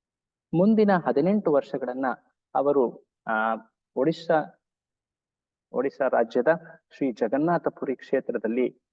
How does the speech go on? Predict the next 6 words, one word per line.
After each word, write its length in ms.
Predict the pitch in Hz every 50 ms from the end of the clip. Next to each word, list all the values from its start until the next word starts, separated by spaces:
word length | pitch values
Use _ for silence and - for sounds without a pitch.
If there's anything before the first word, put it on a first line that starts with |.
| _ _ _ -
ಅಲ್ಲಿಯೇ 300 | - 123 123 131 131 120
ವಾಸವಾಗಿ 640 | 113 113 113 110 - - 127 127 127 135 143 190 180 185 - _ _ _ _ _ _ -
ಅಲ್ಲಿ, 520 | - 127 143 147 135 123 107 - _ _ -
ಆ, 240 | 107 110 107 107 110
ಸಂಕೀರ್ತನೆಯ 760 | 110 _ - 131 131 - - 160 151 - - 123 120 113 110
ಪ್ರಚಾರವನ್ನ 600 | - 110 101 - 120 107 113 110 107 107 107